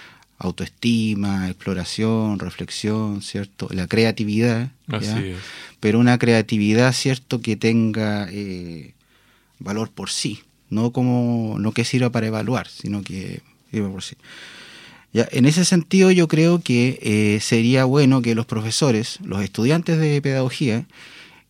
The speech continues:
Speaker 1: a la, quienes ya se le hace talleres de escritura, de poesía, de narrativa, de dramaturgia,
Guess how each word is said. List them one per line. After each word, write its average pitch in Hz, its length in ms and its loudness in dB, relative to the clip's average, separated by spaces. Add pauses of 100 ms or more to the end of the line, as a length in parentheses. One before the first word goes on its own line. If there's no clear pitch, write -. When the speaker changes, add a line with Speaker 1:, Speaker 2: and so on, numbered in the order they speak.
Speaker 1:
a 110 140 0
la, 110 100 2
quienes 120 360 2
ya 131 140 4
se 160 140 0
le 151 100 2
hace 160 200 0
talleres 151 300 0
de 151 60 0
escritura, 151 800 2
de 123 100 0
poesía, 131 680 0
de 120 80 0
narrativa, 110 560 0
de 123 60 2
dramaturgia, 120 680 0